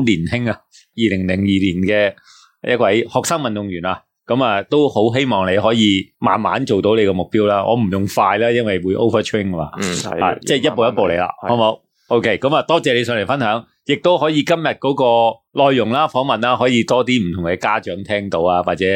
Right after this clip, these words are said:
Speaker 1: 啊，咁啊，可以知道究竟，誒，原來點樣可以由，誒，用青少年啦，咁啊，去到而家入咗中大 Year One呢，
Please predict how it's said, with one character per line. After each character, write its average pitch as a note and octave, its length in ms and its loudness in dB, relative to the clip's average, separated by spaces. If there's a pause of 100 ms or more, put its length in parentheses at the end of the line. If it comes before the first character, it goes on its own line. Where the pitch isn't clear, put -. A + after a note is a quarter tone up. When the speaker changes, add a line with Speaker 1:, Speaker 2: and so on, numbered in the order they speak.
(120)
Speaker 1:
啊， F2 220 -2
咁 G#2 220 -4
啊， F2 180 -2 (300)
可 A2+ 100 2
以 G#2 580 4
知 C#3 160 -2
道 A#2+ 160 2
究 G#2 160 0
竟， G#2+ 220 -2
誒， C3 140 -2
原 A2 180 -4
來 E2 340 0 (360)
點 B2 160 2
樣 D3 340 2
可 A#2+ 60 2
以 B2 220 2
由， D#2+ 420 -6 (100)
誒， F2+ 320 -2
用 G2+ 140 -4
青 C3+ 160 0
少 A2 200 0
年 E2 160 0
啦， G#2 400 -2 (160)
咁 G#2+ 180 0
啊， G2+ 160 2
去 G2+ 120 0
到 G2 100 0
而 E2 160 -2
家 A2 220 2
入 F#2+ 100 -4
咗 F#2+ 440 0 (120)
中 B2 220 -2
大 E2 180 -2
Year G#2+ 340 -2
One G#2+ 200 -2
呢， G2+ 160 -2